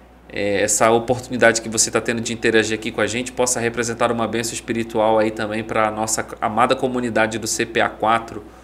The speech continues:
Um abraço pra toda essa amada e querida igreja. Mas e vocês aqui, meus amigos? Como que vocês poderiam considerar o fato de que nós estamos em vantagem em relação aos personagens, aos apóstolos ali?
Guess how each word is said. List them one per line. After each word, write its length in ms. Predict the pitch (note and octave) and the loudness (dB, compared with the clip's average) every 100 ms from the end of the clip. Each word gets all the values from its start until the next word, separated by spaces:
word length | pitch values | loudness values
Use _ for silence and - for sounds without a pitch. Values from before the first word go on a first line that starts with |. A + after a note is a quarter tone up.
| - - - - | -20 -20 -18 -8
Um 140 | A2 | -2
abraço 500 | A#2 G2 A2+ A#2+ - | 0 4 4 4 -2
pra 160 | - A2 | -2 -2
toda 340 | - B2+ A#2+ | 2 4 6
essa 300 | A2 A2 A2 | 6 4 2
amada 460 | - G#2+ G#2+ A2+ A#2 | 4 2 4 2 0
e 20 | |
querida 640 | A#2 G#2+ A2 A2+ A2+ A2+ - - | -2 0 0 0 0 0 -10 -6
igreja. 600 | B2+ A2 G2+ F2+ F#2 - - - - - - | 0 2 2 0 -4 -6 -18 -20 -20 -20 -8
Mas 160 | - B3+ | -2 0
e 40 | |
vocês 340 | B3+ B3 A#3 F#3+ | 2 4 4 2
aqui, 200 | F3 D#3 | 2 2
meus 180 | C#3 | 4
amigos? 640 | B2+ C3 C#3 G#2+ F#2+ - - - - - - - | 2 2 -2 -2 -4 -6 -8 -20 -20 -20 -12 -6
Como 180 | A#3 | -4
que 80 | B3 | -2
vocês 260 | A3 G#3+ G3+ | -2 -2 0
poderiam 420 | F#3 D#3+ D#3 D#3 | 0 4 4 4
considerar 640 | D#3 D3+ - C3 B2 B2 | 0 -2 -2 2 6 6
o 60 | C#3 | 4
fato 340 | C#3+ C#3+ C#3+ | 4 4 4
de 120 | C3+ - | -4 -2
que 80 | |
nós 160 | D3 C#3+ | 0 0
estamos 380 | C#3 D#3 D3+ D3 | 0 0 2 0
em 120 | D#3+ | -2
vantagem 1160 | C3 D#3+ D4+ - - - E3+ A3 F#3 D3 A#2 A2 | 0 0 0 -2 2 6 6 4 2 -2 -4 -6
em 100 | C3 | -6
relação 680 | B2+ C3+ C3 - C#3+ D3 C#3 - - - - | -2 0 0 0 -2 -4 -6 -12 -20 -20 -4
aos 240 | A#2+ A#2+ | 0 0
personagens, 760 | - C#3+ C#3 B2 A#2 C#3+ C#3 C3 | 0 0 0 0 6 6 4 0
aos 140 | B2+ | 2
apóstolos 680 | B2+ - A#2+ C3 - A#2 A2 | 2 4 6 6 4 -4 0
ali? 380 | G#2+ G#2 A#2+ | 0 2 -2